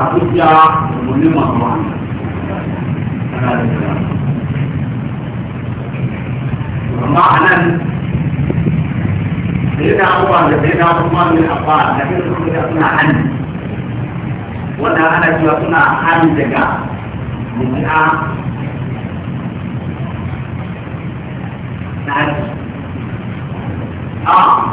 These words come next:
wannan a ce a, a buɗe haji zuwa umra. Wannan ya tsaya da nuna. Amma a zo a yi arba da haji da umra a wani da aiki mai wannan duk sun yi ba.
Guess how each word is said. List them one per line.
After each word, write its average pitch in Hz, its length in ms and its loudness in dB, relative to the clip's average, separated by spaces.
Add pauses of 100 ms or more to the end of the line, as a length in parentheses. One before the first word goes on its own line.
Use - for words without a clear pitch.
(220)
wannan 233 640 6
a 233 200 6
ce 180 200 0
a, 147 140 0 (200)
a - 120 -4 (100)
buɗe 233 320 4
haji - 380 2
zuwa 151 180 4
umra. - 260 2 (2000)
Wannan 165 260 2
ya - 80 4
tsaya 160 320 2
da 139 120 2
nuna. - 360 2 (2000)
Amma 151 440 4
a 160 120 4
zo 151 180 6
a - 140 2
yi - 100 2
arba - 380 2
da - 140 2
haji - 400 0
da 147 120 0 (120)
umra 160 280 2
a 170 200 4
wani 156 360 6
da 139 80 0
aiki 143 240 0
mai 135 200 0
wannan 156 360 2
duk - 240 0
sun - 160 -2
yi - 160 -2
ba. - 160 -4